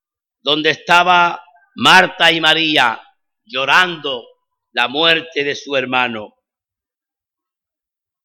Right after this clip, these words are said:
Y aquellas mujeres que tenían fe, que confiaban en el amigo,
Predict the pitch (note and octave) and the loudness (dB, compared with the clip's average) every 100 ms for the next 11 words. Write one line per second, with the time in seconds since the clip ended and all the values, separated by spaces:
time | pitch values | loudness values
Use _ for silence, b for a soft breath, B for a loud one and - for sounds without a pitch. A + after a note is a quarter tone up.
0 | _ _ C#3+ D3+ G#3 A3+ A3 G3+ F#3 A3+ | _ _ -4 -2 0 0 0 -4 -4 -2
1 | F#3 D3 - - - _ _ _ _ _ | -2 -4 -8 -20 -20 _ _ _ _ _
2 | _ _ _ _ _ _ _ _ _ _ | _ _ _ _ _ _ _ _ _ _
3 | _ _ - D#3+ F#3 A3 A#3 A3 - A3+ | _ _ -10 -6 -4 0 0 0 -2 0
4 | G#3 C3 - - _ _ _ _ _ _ | 2 2 -4 -20 _ _ _ _ _ _
5 | _ _ _ _ _ _ _ _ - F3 | _ _ _ _ _ _ _ _ -10 -8
6 | G3 G3+ - G#3 A3+ B3 A#3+ A3+ A3 G#3+ | -8 -10 -10 -2 2 4 4 2 -2 0
7 | G#3+ G#3 G#3+ F#3 D3+ G#2+ | 0 0 -2 -6 -8 -8